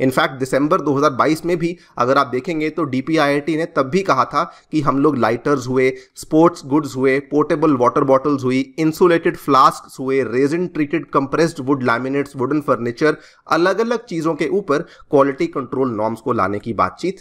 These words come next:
कर रही है। इंडिया basically इतने सारे क्वालिटी कंट्रोल नॉर्म्स इसलिए ला रही है for two reasons। नंबर वन रीज़न तो ये है कि हम लोग basically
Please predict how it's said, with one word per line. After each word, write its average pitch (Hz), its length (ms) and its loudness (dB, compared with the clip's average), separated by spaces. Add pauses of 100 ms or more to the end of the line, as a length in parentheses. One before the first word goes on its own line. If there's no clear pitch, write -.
(120)
कर 123 120 2
रही 101 240 -6
है। - 160 -10 (320)
इंडिया 185 420 2
basically 170 420 0
इतने 185 400 0
सारे 160 280 0
क्वालिटी 139 380 0
कंट्रोल 139 360 0
नॉर्म्स 127 320 0 (100)
इसलिए 185 300 0
ला 117 160 2
रही 107 240 -8
है 160 300 -8
for 185 100 -2 (220)
two 175 160 4
reasons। 101 260 -4 (120)
नंबर 135 260 0
वन 139 240 2
रीज़न 139 280 -4
तो 143 100 -4
ये 135 180 -2
है 151 420 -10
कि 156 80 -2
हम 143 220 0
लोग 170 240 0 (240)
basically 170 460 2